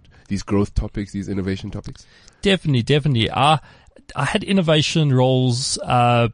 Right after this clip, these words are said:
Speaker 2: previously, but within organizations. But the problem is that it's, you don't really learn and update your own sort of mindset and tool set over times. You become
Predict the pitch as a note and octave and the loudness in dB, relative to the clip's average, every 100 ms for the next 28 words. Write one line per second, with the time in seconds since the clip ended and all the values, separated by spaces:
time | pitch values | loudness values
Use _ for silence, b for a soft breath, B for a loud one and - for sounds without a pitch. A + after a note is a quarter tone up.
0 | - F#3+ D#3+ - A2 A#2 G#2+ - C#3+ C3 | -2 -2 0 0 0 0 0 0 -2 0
1 | B2 A#2+ A2 G#2+ - F#2 - G#2 - F3 | -2 -2 2 2 0 -4 -6 -6 -2 -2
2 | E3+ E3 B2+ C3 A#2+ - - B B B | 0 -2 -2 -2 -2 -6 -20 B B B
3 | B B B - - _ - C3 - D#3+ | B B B -20 -20 _ -12 -12 -12 -2
4 | C#3+ D3+ F#3+ F3 F#3+ F3+ E3+ D3+ - - | 0 2 2 2 2 2 2 0 -4 -2
5 | B2 A2+ B2+ D#3 D#3 C#3+ A#2 - A#2+ C#3+ | 2 4 6 6 4 2 -2 0 -2 0
6 | C#3+ - C#3+ D3 C#3+ C3 A#2+ - A#2 G2 | -2 -2 2 2 2 0 -2 -2 0 -2
7 | - - _ _ - A2 A2 B2 A#2+ - | -6 -20 _ _ -6 0 2 2 2 0
8 | A2 - - - A2+ A2 - C#3 - G#2 | -2 -4 -10 -4 -2 -2 0 0 0 0
9 | - - A#2 G#2+ - B2 F#2 D2+ - - | 0 0 0 0 -2 -2 -2 -6 -10 -6
10 | A#2 A2 - - C#3+ C3+ C3 B2 B2 | -4 -4 -2 0 0 2 2 2 0